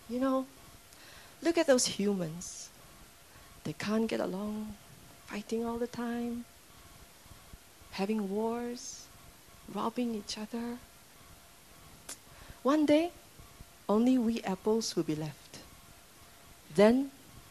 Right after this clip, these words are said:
we will rule the world." Then silence, then the other apple said, "Which of us? The reds or the greens?"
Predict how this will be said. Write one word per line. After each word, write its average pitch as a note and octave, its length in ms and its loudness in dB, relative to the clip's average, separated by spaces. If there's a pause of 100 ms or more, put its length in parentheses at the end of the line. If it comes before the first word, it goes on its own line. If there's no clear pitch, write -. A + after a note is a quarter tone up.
(280)
we F3 120 8
will D#3 160 6
rule G3 280 2
the F3 120 0
world." - 500 -8 (1900)
Then A#3+ 260 6
silence, F3+ 480 4
then F3+ 180 0
the - 120 -4
other D3 200 -4
apple D3+ 280 -2
said, D3 240 -6 (2000)
"Which G#3 220 4
of D3+ 160 0
us? - 380 -4 (960)
The F3 180 12
reds G3 680 10 (680)
or E3+ 100 8
the E3 100 8
greens?" D#3 840 0